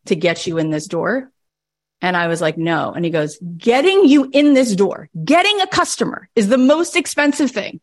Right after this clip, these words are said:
right? For Coca-Cola to get a buyer, they're doing this outreach and this marketing and this. So they're not gonna fuck it up because it would cost them the money they spent to get you in the door."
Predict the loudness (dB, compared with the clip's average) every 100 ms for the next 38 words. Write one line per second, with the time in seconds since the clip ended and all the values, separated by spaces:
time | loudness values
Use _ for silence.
0 | -4 -4 0 -2 2 0 2 0 2 2
1 | 0 -2 -6 -2 0 0 -2 0 0 0
2 | -4 -8 -12 _ _ _ _ 0 2 4
3 | 6 6 6 4 2 0 -4 -6 -10 -4
4 | 2 2 2 0 0 0 -2 0 2 0
5 | -4 -8 -10 -2 2 4 6 4 0 -2
6 | -2 -6 -4 0 2 0 -4 -20 _ -2
7 | -2 0 -2 2 2 2 0 0 4 4
8 | 2 0 -4 -2 -6 -8 _ _ _ 2
9 | 6 8 8 6 4 2 2 2 0 -2
10 | -4 _ -8 -8 0 0 0 -2 0 0
11 | -2 -2 0 2 0 -2 0 0 2 2
12 | 4 2 -2